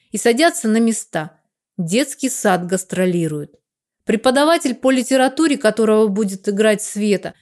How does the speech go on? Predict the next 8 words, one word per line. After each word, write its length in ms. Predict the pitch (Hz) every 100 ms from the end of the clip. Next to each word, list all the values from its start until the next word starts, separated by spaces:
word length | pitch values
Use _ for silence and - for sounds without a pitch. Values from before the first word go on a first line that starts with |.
| _
начинает 540 | - 202 269 330 311 -
петь 320 | - 233 -
и 40 |
рассказывать 600 | 208 220 - 262 269 254 -
стих. 480 | - - 175 - _ _ _ _
Тех, 260 | - 311 311
кого 220 | 269 269
спрашивают, 720 | 277 - 320 339 240 196 185